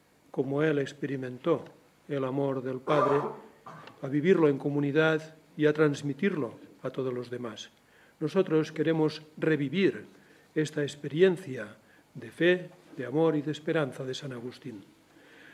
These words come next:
Y ahí está precisamente nuestra misión de Agustinos Recoletos, aprender a volver al corazón para descubrir allí al Señor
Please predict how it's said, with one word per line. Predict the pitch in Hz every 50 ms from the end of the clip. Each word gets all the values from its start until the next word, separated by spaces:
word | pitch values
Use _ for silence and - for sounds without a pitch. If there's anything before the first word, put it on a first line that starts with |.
| - - - -
Y | -
ahí | 165 185 196
está | 185 - - 190 185 175 175
precisamente | 151 143 - 165 156 - 156 147 147 151 151 151 151
nuestra | 147 143 143 147 147 143
misión | 143 143 139 - - 190 170 135 123
de | 120 127
Agustinos | 131 127 123 123 - - 131 131 127
Recoletos, | 127 123 120 - 127 123 117 120 - 110 101 - - - - _ _ _ _ _ _ _ _ _ _ _ - - -
aprender | - 139 - 147 143 147 156 165 160
a | 151
volver | 139 139 135 139 147 139
al | 139 139
corazón | - 139 135 131 135 165 165 165 165 156 143 - - - - - - _ -
para | - 139 139
descubrir | 139 139 139 - - 147 151 185 170 131 113 - - - - - -
allí | - 127 123 143 143
al | 135 -
Señor | - - 135 123 139 151 151 143 143